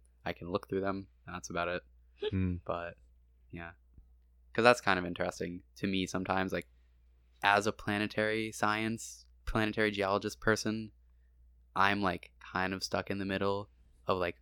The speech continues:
Speaker 1: my geology friends and my astronomy and physics friends, whereas, like, I don't really care about the Earth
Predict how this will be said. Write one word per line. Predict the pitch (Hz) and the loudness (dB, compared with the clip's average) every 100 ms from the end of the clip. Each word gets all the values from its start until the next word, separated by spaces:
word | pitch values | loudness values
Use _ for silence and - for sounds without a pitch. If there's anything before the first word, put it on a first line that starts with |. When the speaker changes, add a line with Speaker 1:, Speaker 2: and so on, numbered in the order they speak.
| _ | _
Speaker 1:
my | 92 90 | -10 -6
geology | 87 90 92 92 | -8 -8 -8 -8
friends | - 90 95 - - _ _ _ | -6 -8 -8 -12 -18 _ _ _
and | 95 | -2
my | 90 87 | 0 0
astronomy | - 90 87 90 90 | 0 0 0 -2 -4
and | 87 | -6
physics | 85 85 - | -8 -10 -4
friends, | 92 92 98 - - - _ - _ | -2 -2 -4 -10 -16 -20 _ -20 _
whereas, | 90 85 85 87 | 0 2 0 -4
like, | 87 - - - - _ - | -8 -10 -20 -20 -20 _ -2
I | 101 | 0
don't | 113 117 | 0 0
really | 123 120 | -2 -4
care | - 131 131 113 | 0 2 6 6
about | 101 95 95 - | 8 8 6 4
the | 95 90 | 0 2
Earth | 92 95 - - | 2 2 -4 -14